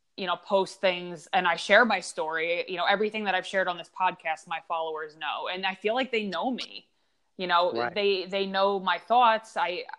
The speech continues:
Speaker 1: I'm very vulnerable with them. I mean, not, not every thought, <laughs> but, you know,
Speaker 2: <laughs>
Speaker 1: um, and I think that's important just for creating that know, like, and trust factor. If, especially, you know, if you have a business,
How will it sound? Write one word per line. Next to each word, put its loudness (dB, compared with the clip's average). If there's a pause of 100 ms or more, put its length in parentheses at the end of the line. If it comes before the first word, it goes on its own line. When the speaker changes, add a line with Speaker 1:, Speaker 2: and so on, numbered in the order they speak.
(100)
Speaker 1:
I'm -10
very 0
vulnerable -4
with -4
them. -4
I -8
mean, -6
not, 4 (120)
not 4 (100)
every 2
thought, 2
<laughs> -10
but, 2
you -6
know, 0
Speaker 2:
<laughs> 4
Speaker 1:
um, -2 (440)
and 0
I 2
think -6
that's -2
important -4
just -14
for 0 (240)
creating 2
that 2
know, 2
like, 0
and -12
trust -2
factor. 0
If, -6
especially, -4
you -4
know, 0
if -6
you 2
have 2
a -4
business, -4